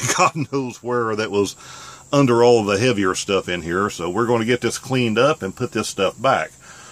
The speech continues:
But with this wide open, I can do a good job of showing you exactly how much space you have in the minivan compared to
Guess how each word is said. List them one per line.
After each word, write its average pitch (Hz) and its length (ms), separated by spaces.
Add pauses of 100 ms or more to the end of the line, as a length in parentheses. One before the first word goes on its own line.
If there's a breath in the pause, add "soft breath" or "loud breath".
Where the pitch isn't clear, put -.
(120 loud breath)
But 95 200
with 92 140
this 143 180
wide 123 300
open, 120 420 (240 loud breath)
I 107 140
can 98 180
do 110 140
a 95 40
good 123 180
job 110 300
of 98 80
showing 107 320
you 92 80
exactly 113 560
how 110 160
much 120 220
space - 360
you 92 140
have 117 540
in 85 180
the 85 60
minivan 110 720
compared 95 540
to 131 580